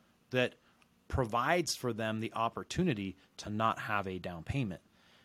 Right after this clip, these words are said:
It's not that they can't or wouldn't put a down payment, but they have this cool tool that no one else gets access to, right? And when you start, when I start sharing, like, the benefits of this loan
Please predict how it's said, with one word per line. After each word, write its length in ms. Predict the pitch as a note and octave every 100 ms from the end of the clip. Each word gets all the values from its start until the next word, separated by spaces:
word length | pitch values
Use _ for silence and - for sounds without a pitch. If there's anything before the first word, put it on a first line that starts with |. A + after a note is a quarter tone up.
| _
It's 200 | A2 -
not 200 | C#3+ D3
that 180 | C3+ C3
they 300 | B2+ A#2+ G#2+ - _ _ -
can't 540 | - - D#3+ D3+ - - - _ -
or 240 | B2+ A#2+
wouldn't 640 | G#2 G#2+ D3 F3 B2+ A2 - -
put 180 | B2+ A2
a 60 |
down 280 | G2 G#2 F#2+
payment, 460 | - G2 F2+ A2+ - _ - - _ -
but 200 | A#2+ A2
they 100 | C3
have 300 | C3 C3 A#2
this 180 | B2+ -
cool 260 | - G#2+
tool 380 | - - F3+ G2+
that 140 | A2+
no 120 | C#3 E3
one 140 | D#3+
else 160 | D#3 -
gets 260 | D3 - -
access 460 | D3 - - - -
to, 240 | E2 - - _ F#2+
right? 320 | F#2+ C#3+ - - - -
And 120 | C#3
when 80 | D3+
you 60 |
start, 300 | C#3+ F#3 - - -
when 140 | C3 D3
I 60 |
start 200 | C#3 E3
sharing, 280 | - D#3+ D#3
like, 120 | C3+
the 80 | -
benefits 420 | C3 D3+ C#3 A2+
of 140 | B2 A2
this 180 | G#2
loan 340 | A#2 C3+ A#2+